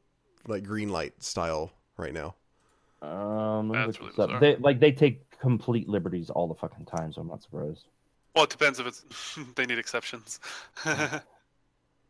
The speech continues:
Speaker 2: Yeah, that's an early access one. Okay. Hmm. They've done
Speaker 3: That's
Speaker 2: some
Speaker 3: what
Speaker 2: early
Speaker 3: I
Speaker 2: access stuff before, but that
Speaker 1: Oh, have
Speaker 2: still
Speaker 1: they?
Speaker 2: definitely bothers me. Yeah.
Speaker 1: That's
Speaker 2: I,
Speaker 1: weird.
Speaker 2: I
Speaker 3: That's
Speaker 2: feel like there
Speaker 3: pretty
Speaker 2: has
Speaker 3: fucked,
Speaker 2: been
Speaker 3: honestly.
Speaker 2: at least one other game that they've done awards for,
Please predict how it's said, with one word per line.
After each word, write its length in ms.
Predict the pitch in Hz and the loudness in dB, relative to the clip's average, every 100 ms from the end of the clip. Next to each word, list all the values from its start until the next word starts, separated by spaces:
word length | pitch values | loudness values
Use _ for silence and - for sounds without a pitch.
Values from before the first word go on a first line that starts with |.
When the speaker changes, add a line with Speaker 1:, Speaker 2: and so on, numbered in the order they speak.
| _ _ | _ _
Speaker 2:
Yeah, 280 | 117 123 107 | 6 8 10
that's 260 | 113 - - | 8 2 4
an 300 | 120 123 117 | 6 6 4
early 280 | 117 117 | 4 6
access 360 | 117 117 - 95 | 4 4 -2 -4
one. 160 | 98 92 | -4 -4
Okay. 260 | 104 104 101 101 | -2 -2 -2 -4
Hmm. 180 | 98 90 - _ - - - | -4 -4 -6 _ -20 -16 4
They've 260 | 120 180 156 | 10 10 12
done 200 | 190 170 | 10 10
Speaker 3:
That's 140 | 147 | 8
Speaker 2:
some 100 | 160 | 6
Speaker 3:
what 60 | 147 | 8
Speaker 2:
early 180 | 143 127 | 10 10
Speaker 3:
I 60 | |
Speaker 2:
access 240 | 123 139 127 | 8 4 4
stuff 200 | 127 - | 4 4
before, 360 | 104 117 107 | 0 2 2
but 160 | 92 92 | 2 -2
that 160 | 87 - - | -4 -6 -2
Speaker 1:
Oh, 100 | 110 | 2
have 120 | 110 98 | 4 4
Speaker 2:
still 20 | |
Speaker 1:
they? 120 | 127 | 2
Speaker 2:
definitely 380 | 107 - 80 - | -2 -4 -10 -10
bothers 420 | 78 82 82 82 | -6 -6 -6 -8
me. 140 | 76 78 - - | -8 -10 -12 -8
Yeah. 160 | 67 - _ _ _ - | -8 -8 _ _ _ -14
Speaker 1:
That's 140 | - | 0
Speaker 2:
I, 120 | - 151 | 6 8
Speaker 1:
weird. 80 | 135 | 8
Speaker 2:
I 80 | |
Speaker 3:
That's 100 | 135 | 6
Speaker 2:
feel 120 | 147 131 | 8 8
like 120 | 113 | 8
there 100 | 113 | 8
Speaker 3:
pretty 100 | 110 | 6
Speaker 2:
has 80 | 101 | 4
Speaker 3:
fucked, 80 | 113 | 4
Speaker 2:
been 240 | 110 110 | 6 4
Speaker 3:
honestly. 160 | 110 107 | 4 2
Speaker 2:
at 60 | |
least 560 | 98 117 117 113 107 - | 0 0 2 2 0 0
one 140 | 104 | 2
other 160 | 98 92 | 2 0
game 200 | 92 90 | -2 -4
that 120 | 87 | -2
they've 240 | 90 82 76 | -2 -2 -2
done 340 | 87 85 80 - | -2 -2 -4 -6
awards 440 | 92 80 85 82 - | -8 -4 -2 -2 -4
for, 320 | - 82 78 | -4 -4 -4